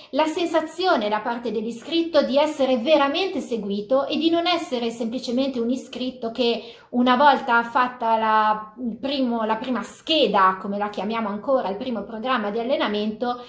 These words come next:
poi è un po' un self-service, no? Mm, ecco, è, è proprio un approccio diverso. Si prende il, l'iscritto e lo si accompagna ogni volta, passo per passo, verso il raggiungimento del suo risultato.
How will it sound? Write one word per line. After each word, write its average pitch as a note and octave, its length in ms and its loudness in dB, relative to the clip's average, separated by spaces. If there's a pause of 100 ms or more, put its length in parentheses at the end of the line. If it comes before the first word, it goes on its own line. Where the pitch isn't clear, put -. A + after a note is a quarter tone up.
(560)
poi A3+ 840 2
è A#3 140 -2
un A#3+ 140 0
po' B3 260 4
un A3 100 -2
self-service, G3 960 -4
no? G#3+ 460 0
Mm, G3 480 -4 (680)
ecco, A3 400 2 (480)
è, D#4 280 4
è E4+ 100 6
proprio A4 220 2
un G#4 80 2
approccio A#3+ 480 -2
diverso. G3 960 -6
Si C4 280 -6
prende A3 460 0
il, G3+ 480 0
l'iscritto G3+ 880 -2
e D#4 100 6
lo C4 120 6
si D#4+ 200 -4
accompagna G3 1200 0
ogni F4 360 4
volta, G3+ 680 2
passo C4+ 480 2
per D4+ 200 -4
passo, F#3+ 460 -2
verso D4 300 0
il D4+ 40 -2
raggiungimento C#4+ 880 -6
del A#3 320 -4
suo A3+ 180 -10
risultato. F#3 1040 -8